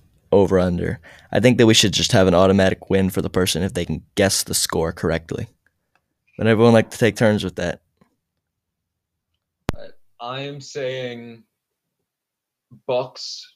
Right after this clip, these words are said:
Speaker 2: twenty-four, Chiefs twenty.
Speaker 1: My score prediction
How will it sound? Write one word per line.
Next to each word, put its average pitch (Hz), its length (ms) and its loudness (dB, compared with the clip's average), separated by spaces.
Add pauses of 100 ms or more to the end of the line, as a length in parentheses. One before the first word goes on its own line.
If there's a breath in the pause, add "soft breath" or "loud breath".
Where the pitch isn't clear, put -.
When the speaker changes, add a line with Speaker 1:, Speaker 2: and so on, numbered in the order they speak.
(340)
Speaker 2:
twenty-four, 104 1200 -10 (600)
Chiefs - 960 -18 (500)
twenty. 92 560 -18 (2250)
Speaker 1:
My 101 340 4
score 113 260 6
prediction 107 680 2